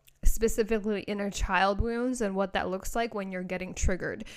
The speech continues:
So this is a deep wound that goes back to your childhood. And if you had emotionally unavailable parents,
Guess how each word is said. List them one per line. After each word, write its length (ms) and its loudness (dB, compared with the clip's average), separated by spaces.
So 420 8
this 260 2
is 140 4
a 80 4
deep 340 -2
wound 220 4
that 140 0
goes 280 0
back 320 2
to 100 -4
your 120 -4
childhood. 640 2
And 120 -4
if 140 -10
you 120 -2
had 240 2
emotionally 460 0
unavailable 580 0
parents, 640 10